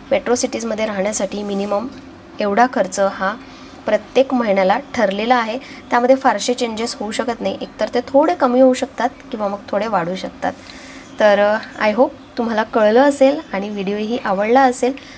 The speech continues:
अशा प्रकारे मी माझा घर खर्च मॅनेज करते आणि परत एकदा मी इथे सांगेल की तुमचं इन्कम, त्यावरून तुमचा घर खर्च हा करायचा आहे. तुमकं-, तुमचं इन्कम किती आहे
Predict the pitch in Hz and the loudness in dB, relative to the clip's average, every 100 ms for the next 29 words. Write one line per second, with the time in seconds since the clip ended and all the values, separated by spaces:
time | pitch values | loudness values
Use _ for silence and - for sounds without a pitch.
0 | - 240 - 269 269 254 233 240 240 233 | -8 -2 0 2 2 0 -2 -2 -2 -2
1 | 202 202 202 208 240 220 - 226 196 202 | 0 0 -2 -4 -4 -4 -4 -4 -4 -4
2 | - 262 233 233 269 - - - - 226 | -2 -2 0 -2 -4 -6 -20 -10 -8 -2
3 | - 285 311 247 277 277 269 262 262 220 | 2 2 2 2 4 4 4 2 2 -4
4 | 208 269 - - - - - 240 233 247 | -4 -6 -8 -20 -20 -20 -6 -4 -2 -4
5 | 262 - - 240 214 247 247 - 220 202 | -6 -16 -8 -6 -2 0 0 -2 -4 -2
6 | 220 214 - - 226 214 214 233 233 208 | 0 0 -2 -6 -2 0 -2 -6 -8 -6
7 | 202 214 208 196 220 196 - 208 196 196 | -4 -4 -6 -8 -8 -6 -6 -6 -4 -2
8 | 180 190 214 233 233 262 269 - - 226 | 0 0 2 0 0 -4 -6 -16 -12 -10
9 | 208 208 262 - - 240 233 294 294 247 | -8 -4 -4 -6 -4 -2 0 0 0 -2
10 | 226 269 311 311 269 262 247 220 | 0 2 2 2 0 4 2 2